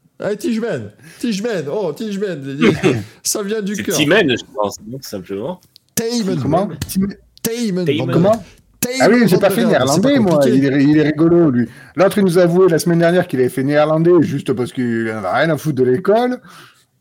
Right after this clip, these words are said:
Speaker 1: C'est un raccourci qui est
Speaker 2: <laughs> Ouais,
Speaker 1: enfin, c'est
Speaker 2: c'est un gros raccourci,
Speaker 1: C'est-à-dire
Speaker 2: ça.
Speaker 1: que normalement, un raccourci, c'est pour passer plus vite du point A au point B. Bah là, le point B, on l'a complètement ignoré. On a, on a fait un point C quelque part.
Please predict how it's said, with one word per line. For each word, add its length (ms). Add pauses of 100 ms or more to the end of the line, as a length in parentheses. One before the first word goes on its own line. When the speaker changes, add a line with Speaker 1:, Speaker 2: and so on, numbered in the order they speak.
(720)
Speaker 1:
C'est 360
un 60
raccourci 920
qui 180
est 100
Speaker 2:
<laughs> 120
Ouais, 60
Speaker 1:
enfin, 240
c'est 140
Speaker 2:
c'est 120
un 140
gros 200
raccourci, 540 (100)
Speaker 1:
C'est-à-dire 260
Speaker 2:
ça. 60
Speaker 1:
que 100
normalement, 380
un 80
raccourci, 280
c'est 80
pour 140
passer 240
plus 140
vite 60
du 120
point 220
A 40
au 120
point 260
B. 140
Bah 60
là, 120
le 120
point 200
B, 80
on 40
l'a 60
complètement 320
ignoré. 320
On 140
a, 120
on 100
a 60
fait 100
un 80
point 220
C 180
quelque 220
part. 460